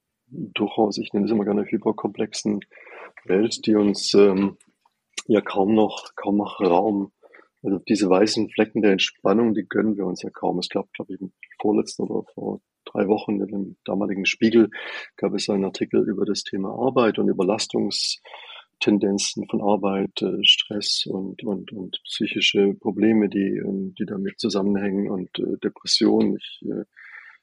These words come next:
äh, ja, all das. Ich bin da immer skeptisch, ne? Ich bin nicht, nicht unbedingt sicher, ob, ob per se die Arbeit, ähm,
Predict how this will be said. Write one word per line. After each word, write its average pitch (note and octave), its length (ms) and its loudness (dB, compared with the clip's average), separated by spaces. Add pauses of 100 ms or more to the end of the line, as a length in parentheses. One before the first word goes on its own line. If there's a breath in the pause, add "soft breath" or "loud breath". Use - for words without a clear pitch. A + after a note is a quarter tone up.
(160)
äh, G2+ 80 0 (240)
ja, G#2 220 -6
all A2 200 2
das. A2 280 2 (340 loud breath)
Ich A2 240 2
bin E3+ 120 6
da C#3 80 6
immer C3 160 4
skeptisch, - 480 2
ne? G#2+ 240 0
Ich - 180 -16
bin A#2 380 -2
nicht, - 220 -6 (100)
nicht B2 200 -8
unbedingt B2 260 2
sicher, B2 280 0
ob, G#2 240 -2
ob - 180 -6 (240)
per A2 120 -2
se A2 240 2
die A2 120 0
Arbeit, G#2 520 2
ähm, G#2 360 0